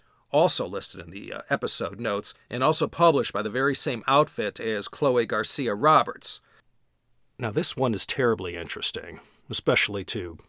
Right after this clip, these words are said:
anyone who digs Pink Floyd, man. Poems of the Late Tang was first published in nineteen sixty-five,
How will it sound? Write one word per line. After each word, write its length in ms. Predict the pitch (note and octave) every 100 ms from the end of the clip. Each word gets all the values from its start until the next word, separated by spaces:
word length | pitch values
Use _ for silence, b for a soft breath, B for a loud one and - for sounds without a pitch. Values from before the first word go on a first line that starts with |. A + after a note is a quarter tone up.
| _ _
anyone 400 | C3+ A2+ G#2 F#2+
who 320 | A2 F#2+ F2 - _ -
digs 280 | A2 F#2+
Pink 240 | - B2+ F#2+
Floyd, 400 | C3 A2 G2+ E2+
man. 360 | F#2 F#2 F#2+ - _ _ _ b b b
Poems 460 | - G3+ B3 A#3 F#3
of 120 | E3
the 80 | D3+
Late 280 | D3+ D#3 -
Tang 540 | - C3+ A#2 F#2+ G2 - _ _ _ -
was 120 | -
first 300 | - C3+ -
published 420 | - B2+ A#2 -
in 100 | F2+
nineteen 400 | A2+ A#2 - A2+
sixty-five, 1080 | - - - - E2+ - G#2 F2+ F2+ F#2+ -